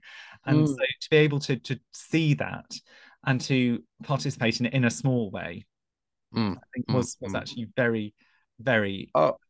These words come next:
Speaker 1: special.
Speaker 2: I, I
Speaker 1: So
Speaker 2: agree. And I, and I think for you being there, um, although weirdly, I and other people saw that before you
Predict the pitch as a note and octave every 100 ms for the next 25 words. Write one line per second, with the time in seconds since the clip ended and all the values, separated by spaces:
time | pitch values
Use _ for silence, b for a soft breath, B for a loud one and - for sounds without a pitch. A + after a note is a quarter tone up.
0 | _ - - A#2+ - B2+ - C#3 B2+ C3
1 | A2+ G#2 G#2 - A#2 A2+ B2+ G#2+ - A2+
2 | A2+ G#2+ G#2+ G2+ G2 E2 E2 - - -
3 | _ _ _ _ _ A2 A2 G2+ G#2+ A2+
4 | A#2 A2+ G2 _ _ _ _ B2+ B2+ G#2+
5 | F2+ E2+ A2 _ _ A#2 A2+ G#2 G2+ G2+
6 | G#2+ G2+ F#2+ - D3+ C3+ G#2 F2+ - -
7 | - F#2+ F2 D#2+ E2+